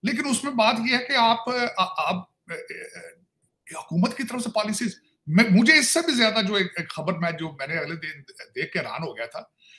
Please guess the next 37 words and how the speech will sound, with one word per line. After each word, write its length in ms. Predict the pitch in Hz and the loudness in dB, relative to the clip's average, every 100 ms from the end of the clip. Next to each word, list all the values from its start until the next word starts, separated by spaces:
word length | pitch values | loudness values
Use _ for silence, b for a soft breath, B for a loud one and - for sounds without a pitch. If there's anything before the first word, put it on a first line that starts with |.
| b - | b -6
कि 220 | 254 175 | -2 2
रशिया 340 | 180 247 294 | 2 2 2
से 200 | 240 254 | 2 0
उनकी 300 | 254 226 262 | 0 -2 -2
तेल 300 | 185 214 240 | -2 0 0
की 320 | 240 240 240 233 | 0 2 4 2
वो 340 | 233 233 226 190 | 0 0 0 0
एक 140 | 190 - | -2 -4
तो 300 | 190 - 170 - - 175 | -6 -8 -14 -14 -8 -4
issue 180 | 175 | -2
बन 160 | 220 196 | 2 2
रहे 160 | 185 202 | 2 0
हैं, 100 | 190 | 0
पूरी 260 | 180 185 | -4 -4
दुनिया 560 | 180 - 156 139 180 214 | -6 -12 -12 -4 0 2
में 100 | 190 | 0
तेल 240 | 165 180 | 0 -2
के 140 | 180 170 | -2 -6
बनेंगे 340 | 139 180 180 | -4 -4 -4
आगे। 240 | 147 - - _ _ _ _ _ - | -4 -8 -20 _ _ _ _ _ -2
और 120 | 180 | 0
मैं 300 | 180 214 208 | 4 4 4
बल्कि 240 | 196 196 226 | 2 0 0
हैरान 520 | 190 139 139 214 247 | 0 -2 0 0 0
था 240 | 175 175 | -2 -2
इस 160 | 180 - | -4 -8
वक्त 200 | 180 180 | -10 -10
चीमा 240 | - 170 | -8 -8
साहब, 240 | 185 214 185 | -4 -4 -6
जंग 300 | 139 160 214 | -6 -2 0
के 120 | 220 | 0
असरात 340 | 208 - 165 180 | 0 0 -4 -4
दो 200 | 170 180 | -2 -2
चीजों 280 | 180 147 - | -4 -10 -14
पे 140 | 147 | -16
हो 80 | |
गए, 100 | - | -14